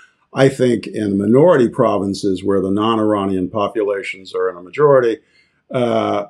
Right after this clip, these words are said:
actually turned into full-scale insurrection. And the regime hit back very hard. We're unsure of the figures, but, uh, most folks accept the figure of at least fifteen hundred people dying, uh, some of them by infilating automatic weapons fire.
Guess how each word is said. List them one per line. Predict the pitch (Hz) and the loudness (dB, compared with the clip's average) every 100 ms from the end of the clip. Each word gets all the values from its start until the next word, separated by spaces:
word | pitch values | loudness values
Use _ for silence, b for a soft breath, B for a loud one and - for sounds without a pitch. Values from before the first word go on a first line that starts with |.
| - | -8
actually | 120 117 113 107 | -6 -4 -4 -4
turned | 117 107 104 | -2 -2 -2
into | 95 92 | -4 -4
full-scale | - - 120 107 - 107 95 | -10 -4 -2 -2 -2 -4 -4
insurrection. | 90 - 95 92 92 - - _ _ _ _ - - | -8 -8 -6 -6 -8 -12 -14 _ _ _ _ -16 -6
And | 113 107 104 107 - - | -4 -4 -4 -4 -8 -8
the | 120 107 | -2 0
regime | 120 123 117 107 | 2 2 0 0
hit | 120 113 - | -2 -2 -2
back | 107 95 | -4 -4
very | 95 110 101 | -2 0 0
hard. | 95 110 104 104 101 95 - | -2 -2 0 0 -2 -4 -10
We're | - 101 | -6 -4
unsure | 95 95 - 113 107 | -4 -2 0 2 2
of | |
the | 101 | -2
figures, | - 95 98 95 90 | -4 -4 -2 -4 -4
but, | 101 95 - | -6 -6 -6
uh, | 104 95 92 95 _ - - _ _ - | -4 -2 -2 -6 _ -20 -20 _ _ 0
most | 123 127 127 | 4 4 4
folks | 135 120 104 | 2 2 2
accept | 98 - 123 104 | -6 -2 -2 -2
the | 110 | -6
figure | - 101 101 101 | -4 -2 0 -2
of | 95 | -4
at | 92 | -2
least | 120 107 - | 0 -2 -6
fifteen | - - 156 - - 117 95 | -14 0 0 0 -2 -2 0
hundred | 98 113 95 80 | 0 0 0 -2
people | 113 104 92 | 0 0 0
dying, | 113 117 107 107 90 B B B B - _ 101 | 2 2 0 -2 -4 B B B B -14 _ -6
uh, | 98 | -4
some | - 143 127 | -2 2 2
of | 107 | 2
them | 95 95 92 | 0 -2 -2
by | 95 95 | -2 -4
infilating | - 113 - 104 104 98 92 | -2 -2 -2 -2 0 0 -2
automatic | 95 95 90 90 87 | -2 -2 -4 -4 -2
weapons | 104 110 82 - | 0 0 -2 -10
fire. | 73 - _ | -16 -18 _